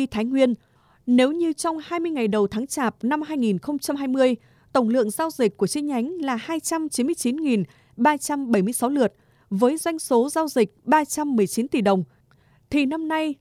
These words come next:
tổng lượng giao dịch chỉ là hai trăm mười tám nghìn sáu trăm ba mươi ba lượt, với tổng doanh số hai trăm năm mươi ba tỷ đồng, giảm khoảng một phần ba về số lượng, một phần năm về số tiền giao dịch. Tương tự tại Vietcombank Thái Nguyên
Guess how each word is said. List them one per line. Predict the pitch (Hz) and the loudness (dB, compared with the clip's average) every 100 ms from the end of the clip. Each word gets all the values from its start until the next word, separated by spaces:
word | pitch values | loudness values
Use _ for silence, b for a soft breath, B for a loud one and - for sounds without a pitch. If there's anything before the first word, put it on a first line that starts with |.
| _ | _
tổng | 277 233 | 0 2
lượng | 254 220 | 2 0
giao | - 320 | -2 -4
dịch | - 240 - | 0 -2 0
chỉ | 254 208 | -2 0
là | 226 226 | 0 -4
hai | - 320 | -4 -6
trăm | - 330 294 | -2 -2 2
mười | 214 | 0
tám | 214 208 311 | 0 -4 -2
nghìn | 269 202 - _ | 0 -2 -4 _
sáu | - 240 240 | 0 0 0
trăm | 320 302 262 | -2 -4 -2
ba | 285 | -2
mươi | 285 | 0
ba | 285 | 0
lượt, | 269 226 - b b b | 2 2 0 b b b
với | 180 247 320 | 2 2 4
tổng | 302 202 | 0 0
doanh | 170 302 | 0 -4
số | - 247 220 339 | 0 2 2 0
hai | - 320 | -4 -4
trăm | - 311 294 | -2 -4 -2
năm | 311 | -2
mươi | 320 | 0
ba | 302 294 | 0 0
tỷ | 240 | 2
đồng, | 202 208 175 b b b | 4 4 2 b b b
giảm | 196 269 254 | -4 -2 -2
khoảng | 202 254 196 | -2 -2 0
một | 226 233 | 0 0
phần | 247 226 | -2 -2
ba | 294 196 | -2 -2
về | 208 | -2
số | - | 0
lượng, | 285 269 185 b b b b | 2 2 0 b b b b
một | 269 269 | 0 2
phần | 277 254 | -2 0
năm | 302 311 269 | -2 -4 -4
về | 240 208 | 0 0
số | - 226 | 0 -2
tiền | - 254 | 0 -2
giao | 202 262 | 0 2
dịch. | 240 - _ _ _ - b b b b | 2 2 _ _ _ -20 b b b b
Tương | 220 277 | 0 2
tự | 277 202 - | 2 2 2
tại | 233 | -2
Vietcombank | 190 220 - 269 277 247 | 0 0 0 -2 -2 -2
Thái | 226 | -4
Nguyên | 254 277 254 | 0 2 2